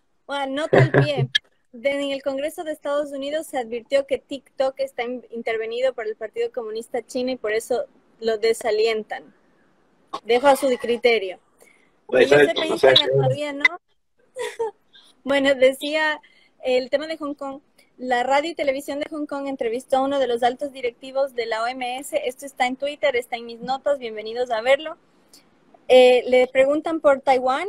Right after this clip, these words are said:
Speaker 1: y dice, "No te escucho, por favor pasemos a otra pregunta". Y le dice, "Es que quiero saber sobre Taiwán", y tac, cierra la laptop. Le vuelven a llamar y dice, "Por favor, hablemos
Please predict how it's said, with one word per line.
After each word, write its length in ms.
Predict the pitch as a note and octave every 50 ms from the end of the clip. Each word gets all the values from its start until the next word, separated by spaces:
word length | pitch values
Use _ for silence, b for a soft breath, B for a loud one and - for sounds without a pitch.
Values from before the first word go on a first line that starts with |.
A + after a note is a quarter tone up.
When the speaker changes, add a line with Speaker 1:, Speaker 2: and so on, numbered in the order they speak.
| G4+ C4+ A#3
Speaker 1:
y 120 | C4 B3
dice, 520 | B3+ C4+ C#4 - - D4 C#4 C4+ B3 - - C4+
"No 160 | C#4+ D#4+ E4+
te 100 | - F#4+
escucho, 480 | - - - F#4+ F#4+ E4+ - - C#4
por 180 | - - C#4 C#4+
favor 280 | - E4 D#4+ E4 E4 -
pasemos 420 | E4+ D#4+ - E4+ D#4 D#4 D4+ D4
a 40 | C#4+
otra 200 | C#4+ C#4+ C#4 C4+
pregunta". 640 | - A#3 A3+ A3 A#3+ A#3 A#3 A3+ - G#3 G3 - _ _
Y 60 | B3
le 100 | A#3+ A#3
dice, 380 | A#3 B3 B3+ B3+ - - C4+ B3+
"Es 100 | C4 -
que 140 | - C#4+ C4
quiero 240 | - E4 E4+ F4+ -
saber 260 | F#4+ D#4 D4 D#4 D#4
sobre 240 | - E4 D4 D4 C#4+
Taiwán", 540 | - A#3+ A#3+ A#3+ B3+ C#4 D4 C4+ A#3+ A3 -
y 100 | - B3+
tac, 220 | - - A4 A#4 - _ _ -
cierra 320 | - C#4+ B3+ A#3+ B3 B3+
la 120 | A#3 A3 G#3+
laptop. 360 | F#3+ F3+ - _ _ - - _ _ _ _ _ _ _ _ _ _ _ _ _ _ _ _ _ _ _ _ _ _ _ _ -
Le 160 | B3+ B3+ B3
vuelven 320 | A#3+ A#3+ B3 A#3+ C4+ C4+
a 80 | C#4+ C#4+
llamar 380 | C#4 D#4+ E4 F4 G4 F#4+ E4+ D4+ C#4 _ _ _ _ _ _ _ _ _ _ -
y 200 | - C4+ C#4 C#4
dice, 180 | C#4+ - D#4+
"Por 160 | D4 E4 E4+ -
favor, 320 | - F4+ F4+ F#4+ F#4+ G4
hablemos 800 | D4+ C#4 D#4 E4 E4 E4+ F#4 F#4+ F#4+ F#4+ G4 - - - -